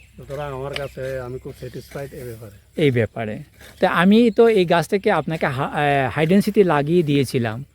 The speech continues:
Speaker 2: আপনাকে, আহ, যুক্তি দিয়েছিলাম যে ঘনত্ব,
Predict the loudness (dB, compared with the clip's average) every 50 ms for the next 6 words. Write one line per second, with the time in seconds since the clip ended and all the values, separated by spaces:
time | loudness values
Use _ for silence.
0 | _ _ -20 -8 -4 -4 -2 0 0 0 0 2 2 4 4 4 4 2 -2 _
1 | -20 -16 _ -2 0 2 2 2 2 2 2 2 2 0 0 -2 -2 -2 -4 -4
2 | -2 -2 -2 2 4 4 4 4 2 0 0 0 0 2 2 2 2 2 2 2
3 | 2 2 0 _ _ 2 2 2 2